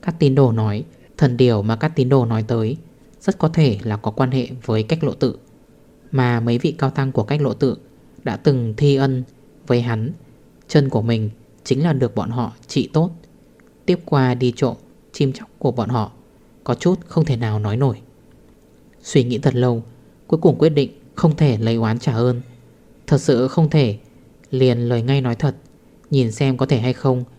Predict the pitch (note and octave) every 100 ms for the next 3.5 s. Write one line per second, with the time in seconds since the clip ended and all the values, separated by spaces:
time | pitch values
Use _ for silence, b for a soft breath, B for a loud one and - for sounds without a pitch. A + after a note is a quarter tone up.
0 | - - B2 A#2 A#2 C#3+ C3+ B2+ B2 A#2
1 | - - - _ _ - D3 C3 C#3 B2+
2 | B2 C#3 F3 E3 C#3 A2 A2+ A2 B2 A2
3 | A#2 C#3+ - A#2 A2+